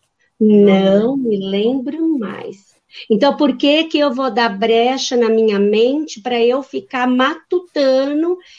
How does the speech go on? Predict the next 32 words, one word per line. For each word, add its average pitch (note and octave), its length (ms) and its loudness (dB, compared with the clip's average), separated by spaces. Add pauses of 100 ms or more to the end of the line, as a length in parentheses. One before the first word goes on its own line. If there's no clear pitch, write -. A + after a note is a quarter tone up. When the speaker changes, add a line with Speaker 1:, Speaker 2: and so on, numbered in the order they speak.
(120)
Speaker 2:
e C#4+ 120 0
revivendo C4+ 800 -2
os B3 120 -8
meus C4+ 240 -6
pecados, A3 680 -6
né? A#3+ 240 -2 (420)
E A#3+ 120 2
me B3+ 160 4
afastando D#4 840 0
dessa C4+ 300 -2
intimidade A#3+ 840 -2
com G#3 220 -2
ele. D#3 360 -8 (1400)
Speaker 1:
Sim. F3 300 -12 (480)
Eu F#3+ 200 -2
lembro G3+ 380 -2
de F#3+ 240 -6
um F#3+ 80 -4
momento F#3+ 380 -4
na F3+ 100 -4
minha F3+ 140 -6
vida F#3 180 -8
eu F#3 60 -12
perguntar G3 400 -4
pro E3+ 120 -14
Senhor, E3+ 260 -10
"Senhor, C4 300 -4
e D4 60 -6
como G4 240 -4
que - 100 -8
eu D4+ 80 -4
faço - 680 -2